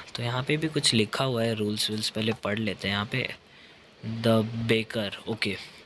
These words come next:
Okay, okay, baker। Read mean sugar canes, get the item you need। अच्छा, कुछ वापस मिलेगा, वही pickaxe ही मिला, सही है, कोई बात नहीं।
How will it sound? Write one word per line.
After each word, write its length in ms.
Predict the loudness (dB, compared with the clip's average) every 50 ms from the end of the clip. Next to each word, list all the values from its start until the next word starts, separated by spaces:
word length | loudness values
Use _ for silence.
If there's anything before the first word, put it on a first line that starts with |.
| -20 -20 -20 -20 -20 -20 -18 -16 -14 -14 -8 -8 -6
Okay, 220 | -4 -2 -4 -4
okay, 200 | -4 -4 -6 -4
baker। 360 | -2 0 0 0 0 -2 -4 -4 -6 -10 -18 -20 -20 -18 -14 -12 -12 -12 -12 -12 -14 -16 -16 -18 -18 -20 -18 -16 -16 -14 -16 -16 -8 -4 2
Read 320 | 4 4 4 4 2 2
mean 280 | 0 0 0 0 0 -2 0 2
sugar 360 | 2 2 2 2 0 0 -2 -2 -4 -6 -4
canes, 760 | -4 -2 -2 -2 -2 0 0 0 -2 -2 -2 -4 -4 -2 -2 -2 -2 -4 -6 -8 -12 -18 -18 -18 -16 -16 -16 -16 -14 -16 -16 -18 -20 -20 -20 -20 -20 -20 -20 -20 -20 -20 -20 -20 -20 -20 -10 -4 2
get 280 | 4 4 4 4 2 0
the 100 | 0 0
item 400 | 0 -2 -2 -2 -2 -2 0 0
you 100 | 0 0 2
need। 220 | 2 0 0 0
अच्छा, 260 | 0 -2 -2 -4 -4 -6
कुछ 260 | -8 -6 -6 -4 -4
वापस 320 | -4 -6 -4 -4 -2 -2 0
मिलेगा, 380 | 0 0 0 0 0 -2 -2 -6 -10 -18 -20 -14 -4
वही 320 | 2 6 6 6 6 6 2 -2 -8 -18 -20 -8 -2
pickaxe 420 | -2 2 2 2 2 2 0 0 0
ही 60 | 0
मिला, 220 | 0 0 -2 -2
सही 300 | -2 0 2 2 2 2
है, 60 | 2
कोई 200 | 0 0 -2 0
बात 240 | 0 -2 -4 -4 -4
नहीं। 120 | -4 -6